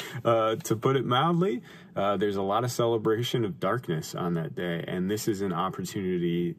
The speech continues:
to be light in, uh, a dark night, uh, that is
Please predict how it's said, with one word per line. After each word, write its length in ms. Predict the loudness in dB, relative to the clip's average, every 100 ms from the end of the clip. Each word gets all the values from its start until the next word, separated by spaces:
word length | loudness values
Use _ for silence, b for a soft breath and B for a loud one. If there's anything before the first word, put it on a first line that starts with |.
| -10
to 240 | -4 -4
be 580 | -4 -4 -2 0 0 -2 B B -14
light 480 | -4 -2 -2 -4 -12 -18 -20 -10 -4
in, 360 | -2 0 0 -2 -6
uh, 280 | -4 -4 -4
a 80 | -6
dark 340 | -4 -4 -4
night, 320 | -4 -2 -2 -6 B B B B B
uh, 460 | -2 0 0 0 -4 -8 -20 -10
that 320 | -4 -2 -2 -6 -16 -20 _ -8
is 500 | -2 -2 -2 -8 -10